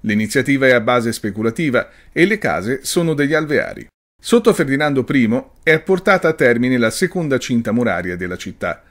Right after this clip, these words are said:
Le nuove mura cominciano al termine di via Ferdinanda, l'odierna via Grande, proseguono poi per via del Bastione, via del Mulino a Vento, via delle Mura,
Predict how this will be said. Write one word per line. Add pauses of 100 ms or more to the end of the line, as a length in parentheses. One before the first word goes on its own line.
(340)
Le
nuove
mura
cominciano
al
termine
di
via
Ferdinanda,
l'odierna
via
Grande, (380)
proseguono
poi
per
via
del
Bastione,
via
del
Mulino
a
Vento,
via
delle
Mura,